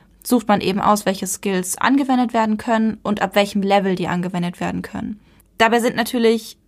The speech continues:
nicht alle Skills für jede Stresssituation geeignet. Ähm, es hängt eben davon ab, was der betreffende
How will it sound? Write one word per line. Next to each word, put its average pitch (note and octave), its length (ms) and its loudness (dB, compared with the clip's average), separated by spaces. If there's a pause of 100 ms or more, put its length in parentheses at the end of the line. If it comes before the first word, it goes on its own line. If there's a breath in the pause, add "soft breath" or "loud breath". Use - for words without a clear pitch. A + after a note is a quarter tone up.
(560)
nicht A3 360 0
alle A3+ 300 4
Skills A3 440 2
für - 140 -6
jede A#3+ 340 0
Stresssituation A3+ 800 0
geeignet. G#3+ 640 0 (640 loud breath)
Ähm, G3+ 460 2 (180)
es G#3 180 -4
hängt G#3 220 2
eben F#3+ 160 -2
davon F#3+ 280 -2
ab, G3+ 220 -2
was - 400 0 (540)
der F#3+ 300 0
betreffende F#3+ 460 0